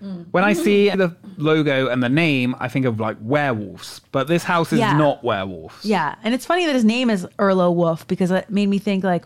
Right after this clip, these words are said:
Speaker 1: wolf, like
Speaker 2: Yeah.
Speaker 1: But
Speaker 2: But,
Speaker 1: no.
Speaker 2: I don't know, maybe this cult has some werewolves in there. No, it doesn't. But
Speaker 1: <laughs> I love a colonial theme, so I'm very excited to see what they do with that. Could be some amazing sets.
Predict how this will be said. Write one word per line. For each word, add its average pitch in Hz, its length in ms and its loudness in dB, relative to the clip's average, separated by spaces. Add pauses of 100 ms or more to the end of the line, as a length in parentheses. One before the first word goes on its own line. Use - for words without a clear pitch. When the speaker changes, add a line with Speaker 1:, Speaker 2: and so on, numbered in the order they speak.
Speaker 1:
wolf, 185 420 -4
like 175 380 -2
Speaker 2:
Yeah. 110 440 -4 (320)
Speaker 1:
But 180 140 -2
Speaker 2:
But, 208 300 2
Speaker 1:
no. 185 240 0 (160)
Speaker 2:
I - 60 -10
don't 254 100 2
know, 349 140 2
maybe 226 280 4
this 220 200 0
cult 214 320 2
has 208 180 0
some 185 420 -2 (180)
werewolves 185 840 -4
in 185 160 -8
there. 160 80 -8
No, 123 220 0
it 104 80 -2
doesn't. - 320 -16 (180)
But 180 240 4
Speaker 1:
<laughs> 262 120 -6
I 247 80 2
love 233 220 2
a 320 80 0
colonial 262 540 2
theme, 208 440 2
so 208 300 2
I'm 190 160 2
very 190 180 2
excited 214 380 0
to 214 60 0
see 214 180 0
what 208 180 2
they 196 120 -2
do 185 200 0
with 185 180 -2
that. 185 340 0
Could 208 120 -4
be 196 100 -2
some 190 180 -2
amazing 180 420 2
sets. - 540 -6